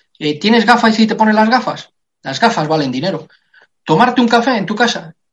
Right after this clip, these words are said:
El café lo has tenido que comprar y pagarlo. Eh, ¿te pones la ropa? La ropa vale dinero. Coges el coche, la gasolina vale dinero. Coges el transporte público. La vida es dinero y además toda decisión que tomamos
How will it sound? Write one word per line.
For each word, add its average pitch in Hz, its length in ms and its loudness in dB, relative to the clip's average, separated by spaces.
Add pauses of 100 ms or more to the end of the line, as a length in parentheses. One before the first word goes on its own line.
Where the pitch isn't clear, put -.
(560)
El 151 160 -8
café 147 260 -2
lo 202 80 2
has 202 80 -4
tenido 208 220 -2
que 175 60 -8
comprar 190 320 0
y 233 80 2
pagarlo. 170 440 -2 (720)
Eh, 160 160 -6
¿te 156 100 -6
pones 226 240 2
la 208 120 4
ropa? 160 300 2
La 135 120 -2
ropa 156 220 0
vale 135 160 0
dinero. 156 500 -8
Coges 226 300 -2
el 220 100 0
coche, 254 300 0
la 143 80 -4
gasolina 151 400 -4
vale 139 220 -4
dinero. 156 360 -6
Coges 233 300 0
el 240 100 -4
transporte 214 440 -6
público. 202 440 -6 (320)
La 147 140 -4
vida 202 220 0
es 165 80 -6
dinero 170 240 -4
y 165 180 -4
además 180 560 -2 (720)
toda 233 320 4
decisión 208 680 -4
que 180 120 -4
tomamos 214 720 -2